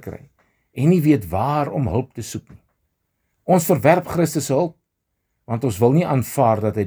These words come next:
die antwoord op al ons probleme bied nie. Maar wie ken ons probleme beter as hy wat volledig mens was? Jesus. Mense wat hulle na Jesus wend,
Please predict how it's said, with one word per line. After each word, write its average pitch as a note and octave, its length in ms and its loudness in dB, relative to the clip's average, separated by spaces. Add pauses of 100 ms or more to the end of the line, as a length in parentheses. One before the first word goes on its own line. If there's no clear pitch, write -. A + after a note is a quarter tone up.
die - 60 -14 (100)
antwoord D3+ 420 -2
op - 200 -14
al C#3 120 4 (120)
ons C3+ 120 -6
probleme F#2+ 480 -6
bied E2 240 -14
nie. - 100 -20 (840)
Maar B2 380 2 (500)
wie F3+ 240 -4
ken E3 240 0
ons - 140 -4
probleme A2 420 0
beter C3 480 0
as F#2+ 240 -10
hy B2+ 240 0
wat G2 160 -4
volledig G2 480 -6
mens D#3 320 0
was? - 320 -18 (480)
Jesus. - 520 -10 (1200)
Mense F#3+ 580 2 (300)
wat A#2+ 160 -4
hulle C#3+ 160 2
na C3 140 -2
Jesus B2+ 500 0
wend, E2 240 -4